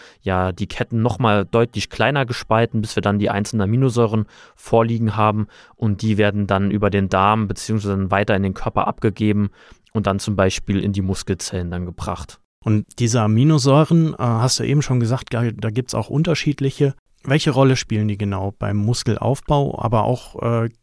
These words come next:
Speaker 2: generell bei der Ernährung?
Speaker 1: Ja, also in dem Fall gibt es, ähm, essenzielle und nicht essenzielle Aminosäuren und gerade die essenziellen, die sind halt vor allem das Wichtigste, weil wir die einfach über die Ernährung zuführen müssen und da kann man halt sagen, okay,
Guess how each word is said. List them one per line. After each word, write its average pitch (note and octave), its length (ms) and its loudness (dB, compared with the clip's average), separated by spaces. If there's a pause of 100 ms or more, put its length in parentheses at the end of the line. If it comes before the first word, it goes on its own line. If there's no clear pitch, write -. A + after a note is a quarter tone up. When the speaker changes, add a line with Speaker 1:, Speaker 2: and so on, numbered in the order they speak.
Speaker 2:
generell B2+ 540 2 (120)
bei A#2+ 120 -2
der A#2 140 -2
Ernährung? G2+ 480 -2 (480)
Speaker 1:
Ja, G#2 120 -4 (260)
also A2 300 0
in G#2+ 100 2
dem A#2 160 0
Fall B2 300 0 (340)
gibt - 200 -8
es, A2 200 -2
ähm, G2+ 300 0
essenzielle A#2+ 540 0
und G2+ 120 -2
nicht - 200 -6
essenzielle C3 520 0
Aminosäuren B2 840 2 (340)
und A2+ 240 2
gerade A2 260 0
die - 140 -10
essenziellen, A2+ 720 0
die A2+ 140 -4
sind A2+ 240 -4
halt G#2+ 160 -2
vor - 120 -2
allem G#2 160 2
das G2+ 200 -4
Wichtigste, A2+ 600 -2
weil G2 220 0
wir G#2 140 2
die A2+ 200 -2
einfach A2+ 220 -2
über A2 180 0
die G#2 120 2
Ernährung G#2 440 0
zuführen A2+ 580 -2
müssen A#2+ 420 -2 (480)
und A2 260 0
da G#2+ 120 0
kann - 180 -4
man A#2+ 140 2
halt A2 160 0
sagen, G#2+ 280 2
okay, A2+ 400 0